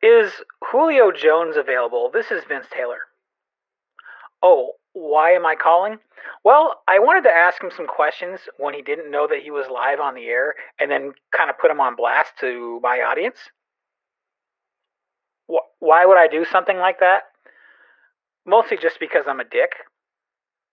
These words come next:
Yeah. Yeah. Oh, he's there. Great. Oh. Oh,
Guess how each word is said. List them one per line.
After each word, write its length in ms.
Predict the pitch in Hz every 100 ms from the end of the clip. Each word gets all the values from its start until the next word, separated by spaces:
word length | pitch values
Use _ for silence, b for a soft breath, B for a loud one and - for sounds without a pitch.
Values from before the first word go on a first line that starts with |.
| _ _ _ -
Yeah. 200 | 135 135 - _ _ _ _ _ _ _ _ _ _ _ -
Yeah. 180 | 143 - _ _ _ _ _ _ _ _ - B -
Oh, 140 | 294
he's 140 | 226 175
there. 280 | 285 - - _ _ _
Great. 320 | - 233 311 - _ _ _ _ _ _ -
Oh. 100 | - _ _ _ _ _ _ _ _ _ _ _ _ _ _ -
Oh, 500 | 247 190 120 131